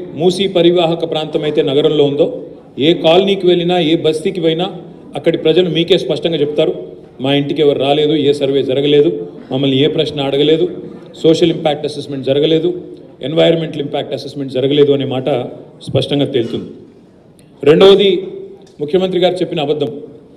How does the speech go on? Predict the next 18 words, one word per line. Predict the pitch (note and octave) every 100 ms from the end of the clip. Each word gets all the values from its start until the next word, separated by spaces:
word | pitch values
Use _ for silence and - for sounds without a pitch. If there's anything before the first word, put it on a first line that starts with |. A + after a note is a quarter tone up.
| - - - -
జేసీబీలతో | - D#3+ F#3+ G#3 G3 G3 - G3 F3 - - - - - _ _ D3
ఇండ్లు | F#3+
కూలగొడతా | F3+ F#3+ F#3+ F3+
ఉన్నారు, | E3 C#3 A#2 - - - - _ _ _ _ -
కూలీలను | E3+ G#3 A3 G#3+ G3
పెట్టించి | F#3+ G3 -
మరీ | F#3 F#3+ F#3+ - - - - - - -
ఇండ్లు | F3+
కూలగొడతా | F#3 F#3+ F3 - D#3
ఉన్నారు. | C#3 A2+ - - - - _ _ C#3
అందులో | E3+ G3+
మీరు | F#3+ F3
చూసే | F#3+ G3
ఉంటారు | F#3+ F#3 F3+
సోషల్ | F3+ F3 F#3
మీడియాలో | F3+ F3 E3+ E3+
ఒక | D3
వీడియో, | C#3+ D3+